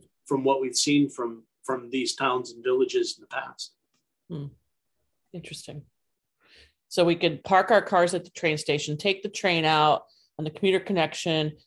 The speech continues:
Speaker 2: jump on a Suffolk County bus on demand that will take you to Long Wharf, where you can board a ferry and head over to Greenport. So I think that needs to be a, the next thing that we make one of our interpretive reporters do.
Speaker 1: That's absolutely doable,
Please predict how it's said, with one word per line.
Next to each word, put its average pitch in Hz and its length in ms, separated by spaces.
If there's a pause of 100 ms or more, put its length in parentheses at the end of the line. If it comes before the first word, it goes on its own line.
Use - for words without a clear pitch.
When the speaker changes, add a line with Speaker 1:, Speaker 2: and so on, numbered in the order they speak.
(160)
Speaker 2:
jump 202 300
on 202 140
a 165 60
Suffolk 269 520
County 196 480 (160)
bus 151 420
on 180 180
demand 202 480 (220)
that 175 120
will 165 100
take 294 360
you 135 220
to - 160
Long 214 240
Wharf, 139 280
where 165 100
you 151 60
can 143 200
board 185 220
a 262 40
ferry 160 480 (200)
and 175 120
head 175 120
over 160 140
to 151 80
Greenport. 143 540
So 185 120
I 175 40
think 190 200
that - 160
needs 147 200
to 151 80
be 123 140
a, 127 80 (280)
the 160 100
next 151 240
thing 147 160
that 117 100
we 147 100
make 135 200
one 143 120
of 135 100
our 131 120
interpretive 143 540
reporters 147 480
do. 131 180 (1000)
Speaker 1:
That's 240 460
absolutely 170 1000 (320)
doable, 147 480